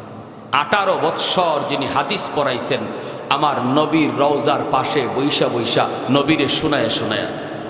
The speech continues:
নবীরে শোনায়া শোনায়া নবীর হাদিস পড়াইছেন আঠারো বৎসর। এক হাদিস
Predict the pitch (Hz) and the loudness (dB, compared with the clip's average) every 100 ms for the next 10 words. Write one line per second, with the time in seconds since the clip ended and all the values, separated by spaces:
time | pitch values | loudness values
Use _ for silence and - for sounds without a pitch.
0 | - - 831 - - - - - - - | -8 -6 -6 -8 -8 -10 -10 -8 -8 -8
1 | - - - 120 156 220 233 196 - 196 | -8 -8 -2 0 0 2 0 0 0 0
2 | 214 180 147 - 170 165 151 139 120 123 | 2 0 -2 0 0 0 0 -2 -2 -2
3 | 156 151 - 131 120 110 120 123 202 185 | -2 -2 -2 -2 -2 -2 0 2 2 0
4 | 151 160 - - 135 101 - - - - | 0 -2 -2 0 -2 -2 -6 -8 -10 -10
5 | - - - - - - - - - - | -12 -14 -14 -16 -16 -18 -18 -18 -20 -10
6 | - 156 - 160 208 196 - | -4 -2 0 0 0 -2 -4